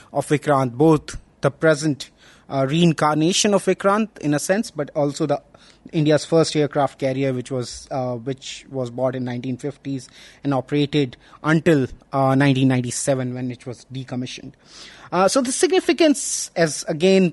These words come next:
starting from where you left in the introduction,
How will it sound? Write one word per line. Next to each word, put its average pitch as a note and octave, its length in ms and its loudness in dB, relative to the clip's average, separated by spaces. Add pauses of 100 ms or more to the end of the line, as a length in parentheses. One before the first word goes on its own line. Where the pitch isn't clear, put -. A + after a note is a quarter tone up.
starting E3 440 0
from D3 180 -2
where D3 140 0
you C#3 280 -2 (360)
left D3 440 0
in E3 80 -2
the D3+ 80 -2
introduction, D3+ 540 -4